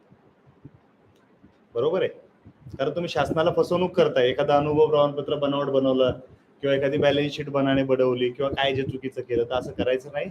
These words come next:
जे सत्य आहे ते सत्यच लागतं. समजा तुम्हाला एखादं बनावट सर्टिफिकेट बनवलं आणि तुम्हाला एखादं टेंडर मिळालं, तुमचं व्यवस्थित काम पण चालू आहे आणि तीन महिन्यानंतर कुठेतरी त्याच्या लक्षात आलं की असा असा विषय आहे, तर तुमच्यावर त्यावेळेस पण कारवाई करतील आणि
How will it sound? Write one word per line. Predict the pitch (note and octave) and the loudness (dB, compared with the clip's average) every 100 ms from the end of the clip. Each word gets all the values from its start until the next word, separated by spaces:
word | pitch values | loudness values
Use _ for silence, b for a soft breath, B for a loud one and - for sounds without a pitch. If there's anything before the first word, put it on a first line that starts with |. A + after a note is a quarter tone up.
| - - | -10 -2
जे | C3 | -2
सत्य | B2+ - C#3+ | -2 -10 -4
आहे | C3 B2 | -4 -4
ते | - | -10
सत्यच | C3+ - B2 A2 | -20 -8 -8 -8
लागतं. | F#2+ _ - - - - _ - - - - | -14 _ -20 -20 -20 -20 _ -20 -20 -20 -16
समजा | B2+ D3 | -4 0
तुम्हाला | D#3+ D#3+ E3+ | 2 4 6
एखादं | E3+ D#3+ E3 D#3 | 6 6 4 4
बनावट | D3+ D#3+ | 4 2
सर्टिफिकेट | - D3 - _ C3+ D3+ D#3 D#3+ - - - | 2 -2 -2 _ -4 -4 -2 -2 -2 -4 -4
बनवलं | D3+ D#3 D3+ C#3+ | 0 2 4 2
आणि | C3+ C#3+ | 0 0
तुम्हाला | C#3+ D3 | -2 -2
एखादं | C#3+ C#3+ C#3+ | -2 -2 -2
टेंडर | C#3 C3+ C#3+ | -2 -4 0
मिळालं, | D3 D3 C#3+ - - - - - | 4 4 4 0 -10 -20 -18 -8
तुमचं | C#3 C3+ | 0 0
व्यवस्थित | C#3+ C#3 C3+ - - | 2 0 -2 -6 -2
काम | C#3 | -2
पण | C#3 D3+ | -2 -2
चालू | C#3+ C#3+ C#3 | 2 4 4
आहे | - A#2+ - | 0 -6 -12
आणि | C3 - | -14 -6
तीन | E3+ F#3 | 0 4
महिन्यानंतर | E3 E3 E3+ E3+ F#3+ | 4 4 2 2 2
कुठेतरी | F3+ F3 E3+ E3+ | 2 2 2 2
त्याच्या | E3+ F3 | 2 4
लक्षात | D#3 D3 E3+ | 4 4 4
आलं | D#3+ D#3+ | 4 4
की | D#3+ E3+ | 2 2
असा | C#3 C3 | 0 2
असा | D3 D3+ D3+ | 0 2 0
विषय | B2 C3+ | 0 -4
आहे, | G#2 - - - - | -4 -10 -20 -20 -16
तर | D3+ - | -14 -10
तुमच्यावर | D3+ D3 E3 D#3+ | -8 2 2 4
त्यावेळेस | C#3+ C#3+ E3 | 2 6 4
पण | - F#3+ | 4 0
कारवाई | E3+ E3 F3 | 4 6 6
करतील | F3 E3 F#3+ F3+ | 4 -2 2 2
आणि | E3 | 2